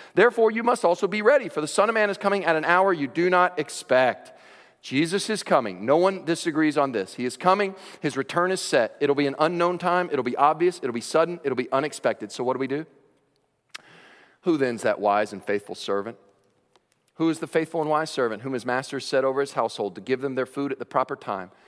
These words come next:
Blessed is that servant whom his master will find so doing when he comes." He doesn't say,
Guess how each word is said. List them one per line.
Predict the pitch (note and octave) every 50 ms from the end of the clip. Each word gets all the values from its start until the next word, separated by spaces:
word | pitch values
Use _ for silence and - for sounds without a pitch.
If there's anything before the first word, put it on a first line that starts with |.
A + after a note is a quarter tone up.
| _ _ _ _ -
Blessed | F2+ A#2 A#2+ B2 A#2+ G#2+ G#2 - - - - _ _
is | - G2 E2+ E2
that | G2+ A2+ C3+ C3 -
servant | - A#2+ G2+ F2+ D#2+ E2+ E2 - _ _ _ _ -
whom | C3 A#2 G2
his | - G#2 F#2+ -
master | F#2 G2 A2 A#2+ B2 A#2+ - - - C3 B2 B2+ B2+ _
will | - F#2+ F#2
find | - - - A2 G#2 A2 A2 A2+ A2+ A2 G#2 - -
so | - - - F2 E2+
doing | E2 - G#2 G#2+ A2 A2+ A2+ A2+ A2 A2+ - _ -
when | G#2+ G#2
he | G#2
comes." | G2 - - G2+ F2 E2 D2+ D#2 - - - - - -
He | - A2+
doesn't | G#2+ C3 C3 C3+ C3 D3 D3 -
say, | - - B2 A2 A2 G2+